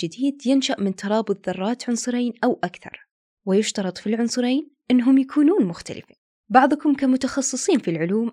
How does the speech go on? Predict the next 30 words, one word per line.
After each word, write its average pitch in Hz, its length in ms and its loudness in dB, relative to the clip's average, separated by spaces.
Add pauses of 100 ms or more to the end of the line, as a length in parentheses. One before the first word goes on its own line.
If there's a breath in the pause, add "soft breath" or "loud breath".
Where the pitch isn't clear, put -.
أعرف 269 400 -2
مني 262 260 4
بالشيء 202 360 -4
هذا، - 280 -18 (320)
بس 240 220 0
اللي 277 140 2
نتفق 302 460 -4
عليه 240 500 -2
أن 220 120 2
التركيب 226 540 -4
له 254 120 0
تكوين 254 500 0
معين 151 420 -4 (140)
يخضع 175 340 -6
لقانون 196 640 0
نسبة 277 320 -2
ثابتة. - 440 -12 (600)
ماذا 294 300 4
لو 208 160 2
مسكنا 214 460 -2
اثنين 277 760 0
من 269 120 2
تناقضاتنا 185 840 -6 (440)
وطلعنا 190 580 0
منهم 226 440 0
مركب 214 380 -6
ثالث؟ - 420 -16 (520)
ما 480 80 -2
أقدر 226 220 4
أتخيل 190 680 -2